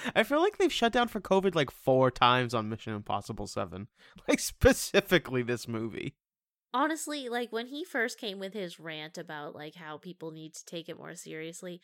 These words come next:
Speaker 2: I got him. Like, we were, I don't know, seven months in or eight months in, I don't know, past nine months of having the pandemic when he made that rant of, like,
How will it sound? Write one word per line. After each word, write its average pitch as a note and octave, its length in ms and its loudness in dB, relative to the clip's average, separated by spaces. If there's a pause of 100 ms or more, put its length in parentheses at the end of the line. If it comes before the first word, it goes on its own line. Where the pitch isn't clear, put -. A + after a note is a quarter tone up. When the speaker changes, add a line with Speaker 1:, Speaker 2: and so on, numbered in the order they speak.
(480)
Speaker 2:
I D#4+ 340 -6
got E3 300 0
him. F#2 420 -16 (580)
Like, F#3+ 400 -4 (760)
we D4 240 -4 (160)
were, D#4 540 2
I A3 160 -4
don't C#4+ 160 -6
know, C#4 500 -4
seven A3+ 600 -6
months C#4 320 -8
in C#4 340 -8
or E3+ 140 -6
eight G#3+ 280 -8
months C4+ 280 -10
in, C4+ 340 -8
I F#3+ 160 -6
don't A3 140 -6
know, D#3+ 160 -6
past - 760 -6 (140)
nine F#3 380 -4
months F3+ 400 -8 (360)
of F#3 180 -8
having F3 420 -4
the E3+ 80 -10
pandemic E3 640 -10 (280)
when G3 140 -6
he A3 220 -10
made F#3 260 -6
that F3+ 220 -2
rant D#3+ 340 -12
of, E3+ 160 -10
like, D#3 220 -10